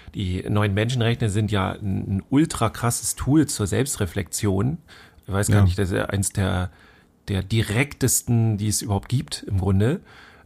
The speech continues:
Speaker 1: Ähm, kannst ja super nutzen, du machst das, du bist da voll drin. Das wär jetzt ja voll scheiße, <laughs> wenn du da sagst, „Nö, das behalte ich jetzt für mich.“ So, also es ist
Speaker 2: Ja,
Speaker 1: eigentlich
Speaker 2: das, das ist so, weißt du, ich, also ich fühle mich da mein-, also das ist, ich, ich hadere ganz oft damit, weil ich in meiner Vergangenheit mich nie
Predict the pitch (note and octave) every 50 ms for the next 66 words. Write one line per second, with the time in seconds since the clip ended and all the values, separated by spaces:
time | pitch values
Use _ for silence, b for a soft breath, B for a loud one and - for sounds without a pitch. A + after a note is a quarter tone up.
0 | - - A#2 A2 G2+ F#2+ G2+ F#2+ G2 G2+ - - _ _ - _ - - G#2+ G#2
1 | G#2 - A#2+ G#2+ F#2+ G#2 D3 - - A2+ G2+ G#2+ C3 C#3 - - A#2 A#2 C3 C#3
2 | C3 A#2+ A2+ A#2 A#2+ A#2+ A2+ - - - A#2 A#2+ - - - A#2 A2+ A#2+ - -
3 | A2 - - A#2+ A2+ G#2+ F#2+ G#2+ B2+ A#2 B2 B2 B B B B - G#2+ F2+ -
4 | - A2+ G#2+ A#2 A#2 - - A2+ G#2 - - C3 B2 - - G#2 C3+ C3+ C3+ B2+
5 | - A2+ D#3 D#3 D#3 B B B B - - E3 E3 D3 C#3+ C#3+ A#2+ B2+ A#2+ A2+
6 | B2+ A#2+ - B B B C3+ C3+ C3 C3 B2+ - - D#3 D3+ - C#3+ C#3 C3+ B2+
7 | A#2 B2 - - - G2+ G2 G2 G#2+ - - _ - - - G2+ F#2+ F2+ B B
8 | B B B - A#2 A2+ G#2 G#2+ B2+ D3+ D3+ A2+ A#2+ A#2+ G#2+ - B2+ G#2+ D3 D3
9 | - D3 A#2 A2 A#2 C#3 D3 C#3+ A#2 - - - B2 G#2 - - A#2+ B2 A#2+ -
10 | - - D3 E3+ E3+ D#3+ D3 C3 B2 B2+ - - A2 G#2+ A#2+ B2+ B2+ C3+ C3+ -
11 | _ _ _ _ - B2+ A#2+ - C#3 - - - D3 E3+ F3 E3 D3 - - -
12 | - C3 D3 D3 - - C3 - - B2 A#2+ A#2+ A#2+ A#2 - - A#2 A#2 C3 -
13 | A#2 - - - - A2+ A2 A2+ A2 A2 A2 G2+ - G#2+ F#2 G2+ G2+ B2 C3 A2+
14 | A2+ A#2+ A#2 A2+ - - - - A2 G#2+ G#2 - - G#2+ G#2 A2 A#2 B2 B2 C3
15 | -